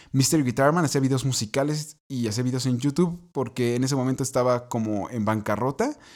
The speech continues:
porque se había mudado a estado-, de Brasil a Estados Unidos para vivir su sueño de hacer cinematografía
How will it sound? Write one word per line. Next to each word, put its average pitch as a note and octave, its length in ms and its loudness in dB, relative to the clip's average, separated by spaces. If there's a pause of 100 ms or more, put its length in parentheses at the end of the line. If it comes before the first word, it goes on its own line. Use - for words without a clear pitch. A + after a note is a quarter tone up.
(180)
porque A2+ 280 -2
se A#2 80 -2
había A#2 100 2
mudado C#3 300 2
a - 20 -2
estado-, C#3 280 0
de A#2 200 -2
Brasil G#2+ 320 -2
a A#2+ 60 -2
Estados B2+ 360 0
Unidos A#2+ 360 0
para F#2+ 440 -2 (220)
vivir A2+ 240 0
su A2+ 80 -2
sueño A2+ 240 0
de G#2+ 80 0
hacer G#2+ 220 -2
cinematografía B2+ 1300 -2